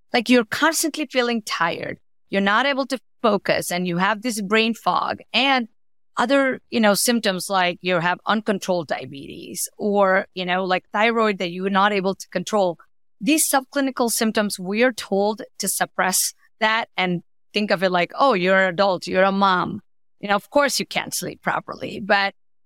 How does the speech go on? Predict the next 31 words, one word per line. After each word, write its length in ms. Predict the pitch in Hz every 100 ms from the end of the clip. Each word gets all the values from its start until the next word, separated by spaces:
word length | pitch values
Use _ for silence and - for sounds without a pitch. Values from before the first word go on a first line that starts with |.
| _
if 160 | - 226
you 100 | 262
really 600 | 214 277 359 349 294 214 _ _ _ 196
dive 320 | 160 185 226 240
it 120 | 208
down, 380 | 180 175 208 220
like, 180 | 190 _ -
like 240 | 190 190
you 100 | 190
were 80 | 196
saying 360 | - 190 196
earlier, 420 | 190 190 190 196 185
this 180 | 208
podcast 480 | - 220 220 220 -
is 100 | 175
very 180 | 170 202
important 380 | 190 180 175 175
because 320 | - 175 160
we're 220 | 165 214 -
all 240 | 185 190 185
taking 380 | - 202 202
control 380 | - 180 185 180
of 180 | 170 -
our 160 | 180 185
own 200 | 226 220
health 520 | - 233 233 185 170 _ _ _ _ _ -
and 380 | 196 185 190 - -
asking 480 | 196 190 - 208 190
the 100 | 175
right 220 | 180 185 _
questions. 680 | 190 165 - - - -